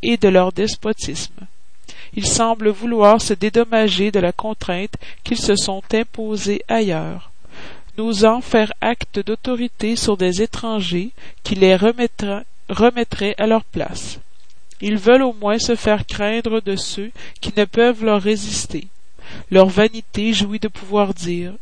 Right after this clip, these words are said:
Ici je commande et je suis obéi », sans songer qu'ils pourraient ajouter avec plus de raison, « Et je suis détesté ».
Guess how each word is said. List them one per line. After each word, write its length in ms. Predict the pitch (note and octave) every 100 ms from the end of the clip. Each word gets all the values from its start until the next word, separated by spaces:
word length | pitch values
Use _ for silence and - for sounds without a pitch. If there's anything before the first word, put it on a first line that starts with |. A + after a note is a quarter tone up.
| -
Ici 320 | G3+ - B3+
je 120 | A#3+
commande 600 | A#3 A3 F#3+ F#3+ G3+ G3+ -
et 120 | A#3
je 120 | G#3+
suis 340 | G3+ - F#3+
obéi », 440 | G#3 G3+ G#3 E3+ - - - - - - -
sans 260 | - G3+ A#3+
songer 400 | - A#3+ G3+ A#3+
qu'ils 180 | B3
pourraient 380 | - - G3 G3+
ajouter 500 | A3 G3 G3+ G#3+ A#3
avec 260 | - F3 F#3
plus 240 | - A3+ G#3
de 80 | G#3+
raison, « 460 | G3+ G3 F3+ F#3+ - - -
Et 180 | A3+ A3
je 140 | G3
suis 260 | F#3+ - F#3+
détesté ». 580 | F#3+ - F#3+ - -